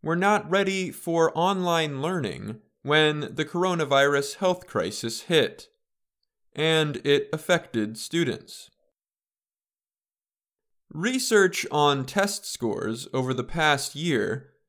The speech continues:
suggests that students' learning slowed down.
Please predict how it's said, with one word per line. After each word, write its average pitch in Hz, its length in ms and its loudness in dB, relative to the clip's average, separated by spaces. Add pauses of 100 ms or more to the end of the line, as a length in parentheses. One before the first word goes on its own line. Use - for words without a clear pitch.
(180)
suggests 208 880 0
that 185 260 4
students' 208 580 -2
learning 131 600 0
slowed 131 580 0
down. 156 480 -2